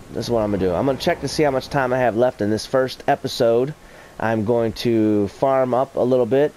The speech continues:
on this right here, and then, um, we'll see where we're at. All right, guys. All right, everyone, I am back,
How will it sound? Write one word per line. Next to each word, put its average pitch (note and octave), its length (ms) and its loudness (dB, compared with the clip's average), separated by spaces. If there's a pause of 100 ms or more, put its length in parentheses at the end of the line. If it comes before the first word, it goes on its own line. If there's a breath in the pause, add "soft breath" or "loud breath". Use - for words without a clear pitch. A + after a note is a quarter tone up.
on G#2 160 -2
this B2+ 200 -2
right G#2+ 160 0
here, C#3 380 0 (460 loud breath)
and G#2 260 0
then, B2+ 540 2
um, F#2 480 -2 (160)
we'll G#2+ 80 -4
see C3+ 200 -2
where A#2+ 140 2
we're G#2+ 140 2
at. - 180 0 (400)
All F#2+ 60 0
right, F2+ 160 0
guys. F2 280 -4 (2000 loud breath)
All D3 120 2
right, D3 180 4
everyone, C3+ 480 2
I C3 180 2
am G#2+ 220 0
back, C#3+ 460 0